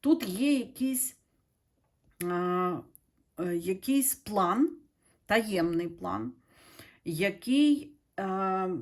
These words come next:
вже довго існує. Я не можу вам сказати, який це план. Ось, але по знищенню, по,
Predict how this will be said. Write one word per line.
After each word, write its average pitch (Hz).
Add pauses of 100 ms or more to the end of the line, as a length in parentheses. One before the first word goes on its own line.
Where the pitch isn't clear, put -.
вже 185
довго 208 (140)
існує. 190 (180)
Я 190
не 233
можу 214
вам 202
сказати, 190
який 170
це 170
план. 196 (680)
Ось, 208
але 226
по 220
знищенню, 226
по, 185